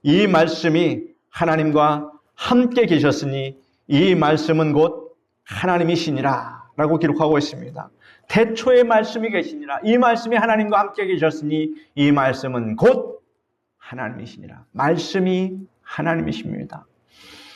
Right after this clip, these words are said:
하나님의 말씀에 순종하는 사람은 진실로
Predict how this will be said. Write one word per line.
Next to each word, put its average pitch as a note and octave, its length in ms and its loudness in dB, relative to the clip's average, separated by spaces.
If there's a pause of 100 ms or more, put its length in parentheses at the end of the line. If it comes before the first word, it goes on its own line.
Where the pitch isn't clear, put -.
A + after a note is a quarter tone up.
(120)
하나님의 G3 380 2
말씀에 G3+ 400 0
순종하는 G3 520 0
사람은 E3 480 -2
진실로 F3 840 2